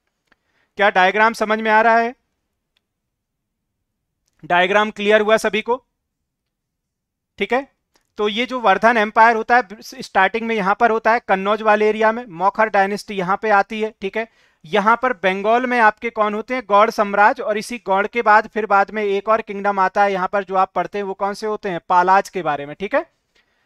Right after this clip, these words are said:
चलिए नेक्स्ट क्वेश्चन देखते हैं हम लोग। यस, हाँ, which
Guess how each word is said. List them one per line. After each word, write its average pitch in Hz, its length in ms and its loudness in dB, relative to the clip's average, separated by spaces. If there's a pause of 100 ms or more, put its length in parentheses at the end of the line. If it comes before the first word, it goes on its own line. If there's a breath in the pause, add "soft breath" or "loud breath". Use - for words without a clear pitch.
(140)
चलिए 151 180 -8
नेक्स्ट 180 280 -4
क्वेश्चन 226 280 -4
देखते 202 260 -4
हैं 214 60 2
हम 208 120 -4
लोग। 220 200 -4 (2250)
यस, - 280 -16 (3000)
हाँ, - 140 -20 (800)
which 220 280 -6